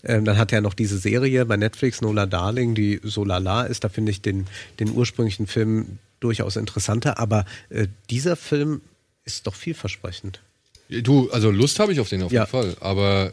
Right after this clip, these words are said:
Speaker 2: wie
Speaker 1: Ja.
Speaker 2: gesagt, ich fand jetzt, der, der Trailer macht so einen auf, weiß ich nicht, schon so fast so funky Blaxploitation-Komödie
Speaker 1: Ja,
Speaker 2: so, ne?
Speaker 1: aber vielleicht braucht es das.
Speaker 2: Ja.
Speaker 1: Um, also, äh, Jordan Peele hat das Ganze mitproduziert, haben wir gerade gesehen,
Speaker 2: Ja.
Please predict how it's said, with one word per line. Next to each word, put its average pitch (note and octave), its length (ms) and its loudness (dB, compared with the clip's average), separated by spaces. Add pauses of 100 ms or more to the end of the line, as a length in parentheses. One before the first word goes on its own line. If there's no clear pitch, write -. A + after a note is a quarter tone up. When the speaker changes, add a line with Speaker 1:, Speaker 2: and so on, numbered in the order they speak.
(100)
Speaker 2:
wie F#2 60 -8
Speaker 1:
Ja. F#2+ 60 -2
Speaker 2:
gesagt, A2+ 320 2
ich F#2+ 140 -10
fand A#2 200 0
jetzt, A2+ 180 -4
der, G2+ 220 0 (360)
der G2+ 100 0
Trailer A2+ 340 4
macht B2+ 220 -2
so B2 100 -6
einen A#2 220 0
auf, G#2 260 -4 (460)
weiß G#2 120 -2
ich A2 120 -2
nicht, G#2+ 160 2
schon G2+ 160 2
so G2+ 80 0
fast - 240 -6
so A2 80 -2
funky G#2+ 420 0
Blaxploitation-Komödie G2+ 1040 -2
Speaker 1:
Ja, E3 280 0
Speaker 2:
so, F#2 60 -6
ne? F#2+ 220 -6 (180)
Speaker 1:
aber B2+ 160 2
vielleicht - 240 0
braucht C3 320 0
es - 140 -2
das. F2+ 360 -4
Speaker 2:
Ja. G2 120 0
Speaker 1:
Um, C3+ 180 2 (540)
also, B2 240 2 (320)
äh, B2+ 100 0
Jordan A#2 380 2
Peele C#3 260 2
hat D#3+ 140 0
das D#3 120 -2
Ganze D#3 280 -2
mitproduziert, D3+ 800 -2
haben C#3 160 -2
wir C3+ 80 0
gerade C3 260 -2
gesehen, B2 220 0
Speaker 2:
Ja. G#2+ 160 2